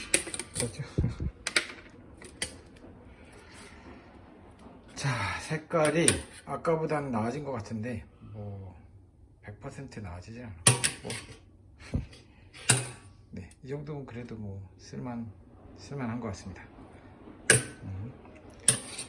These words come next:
자, 이렇게 나머지 하나도 더 조립하면 되고 이렇게 휴무드 이 거름망, 휴무드 왜 거름망이 있는지 모르겠는데 뭔가 벌레 들어가지 말라는 거름망인 것 같기도 하고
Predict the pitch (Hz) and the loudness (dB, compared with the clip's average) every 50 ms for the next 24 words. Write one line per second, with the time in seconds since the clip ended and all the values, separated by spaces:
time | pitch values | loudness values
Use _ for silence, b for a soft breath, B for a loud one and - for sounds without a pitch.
0 | B B B B - - - 135 123 110 110 117 135 165 175 139 127 131 151 - | B B B B -6 0 2 4 4 4 6 6 6 6 6 6 6 4 4 4
1 | - - - 160 175 208 208 196 190 - - 104 110 117 117 120 147 156 160 156 | 4 8 10 12 12 12 12 10 6 2 2 4 4 6 6 6 8 8 8 8
2 | 135 - - 123 107 - 120 117 117 - 143 139 131 113 110 107 113 147 131 101 | 6 4 2 2 2 4 2 2 2 2 2 2 4 2 2 4 4 6 4 4
3 | 92 95 104 104 - - 107 107 104 104 113 160 180 190 202 196 185 151 147 139 | 4 0 -2 -2 0 0 2 2 4 4 4 6 8 10 12 10 10 12 12 12
4 | 135 151 185 208 233 233 - - 139 104 104 104 101 101 - - - 117 120 139 | 12 12 12 10 8 6 0 -4 -4 0 2 2 2 2 0 -2 2 6 8 8
5 | 147 147 135 123 139 185 233 233 - - - - - - B B B B B B | 8 8 8 6 6 6 6 4 2 -6 -14 -20 -20 -18 B B B B B B
6 | B B B B B B B - - - 208 214 226 208 202 185 170 147 131 127 | B B B B B B B -14 -4 2 6 8 10 10 12 12 12 12 12 10
7 | 127 127 - 123 127 143 156 156 156 156 147 139 131 123 117 117 110 107 101 104 | 10 8 6 6 8 8 8 8 8 8 8 6 6 6 4 4 4 4 4 4
8 | 123 120 135 123 117 104 101 98 127 131 110 98 90 92 98 - 95 95 95 98 | 4 4 4 6 6 4 4 4 4 4 4 2 0 -2 -4 -4 -2 -2 0 2
9 | 98 95 92 92 98 - - - - - - 104 110 120 127 117 120 117 113 107 | 2 2 2 0 -2 -4 -6 -10 -8 -2 2 2 4 4 2 2 2 2 2 2
10 | 104 98 98 92 95 92 95 104 107 101 98 - - 95 98 101 101 98 95 95 | 2 0 0 0 0 0 2 2 2 2 0 0 -2 -2 0 0 0 0 0 -2
11 | - - - 110 104 98 95 90 87 - - - - 95 98 101 101 - 107 107 | -6 -8 -8 -6 -6 -4 -4 -6 -8 -8 -10 -6 -4 -2 -2 -2 -2 -4 -2 -2
12 | 104 101 101 | -2 -2 -4